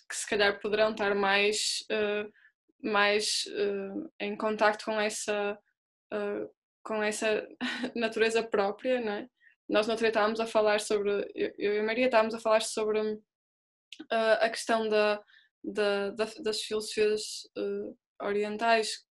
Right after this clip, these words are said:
que eu não sei muito, portanto também não, não vou elaborar, mas, eh, que, que, que haveria uma, uma relação muito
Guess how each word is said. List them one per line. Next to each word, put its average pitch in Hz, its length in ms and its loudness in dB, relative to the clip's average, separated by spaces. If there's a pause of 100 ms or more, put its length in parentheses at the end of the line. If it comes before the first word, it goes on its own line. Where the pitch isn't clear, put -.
(120)
que - 160 -12
eu 202 40 -4
não 208 140 -6
sei 208 160 -6
muito, 208 320 -4
portanto 208 400 -12
também 202 180 -8
não, 202 240 -10
não 208 140 -10
vou 202 100 -6
elaborar, 208 480 2 (380)
mas, 220 720 0
eh, 214 420 0 (140)
que, 233 300 2 (140)
que, - 240 -4
que - 160 -4
haveria 226 280 2
uma, 226 280 4
uma 226 180 0
relação 226 420 0
muito 220 320 -2